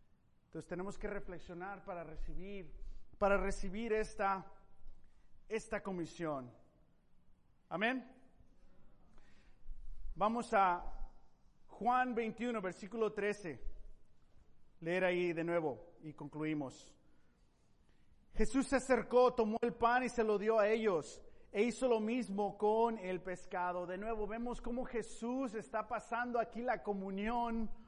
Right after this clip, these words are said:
otra vez, esta invitación de decir,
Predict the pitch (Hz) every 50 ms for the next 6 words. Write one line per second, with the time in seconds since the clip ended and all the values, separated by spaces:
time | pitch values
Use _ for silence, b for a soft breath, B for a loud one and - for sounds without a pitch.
0 | B B B - - 220 226 220 226 208 190 190 208 220 220 202 208 - 233 214
1 | - - 262 240 240 226 196 214 196 - 208 185 - - - - 233 247 254 254
2 | 247 220 220 208 196 196 - - 240 247 247 247 240 208 - - -